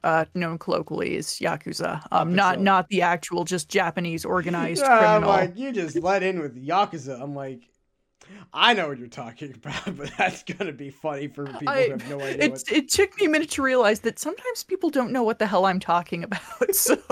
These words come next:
Speaker 2: Hi, I'm gonna just say a thing and hope everyone knows what I mean when I say it.
Speaker 1: Crime!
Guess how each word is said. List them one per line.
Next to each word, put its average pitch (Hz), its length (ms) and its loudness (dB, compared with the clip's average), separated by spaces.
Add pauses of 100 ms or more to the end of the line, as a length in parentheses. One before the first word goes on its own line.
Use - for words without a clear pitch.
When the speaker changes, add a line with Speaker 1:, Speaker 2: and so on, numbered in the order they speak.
(2750)
Speaker 2:
Hi, 262 260 4
I'm 233 260 2
gonna 220 220 2
just - 460 -10
say 202 500 2
a 202 60 2
thing 180 460 0
and 143 140 -8
hope 165 340 -6
everyone 165 500 -2
knows 156 280 -4
what 151 100 -4
I 151 80 -4
mean 160 500 -6
when 131 120 -8
I 127 100 -8
say 143 320 -4
it. 110 180 -10 (1600)
Speaker 1:
Crime! 269 720 0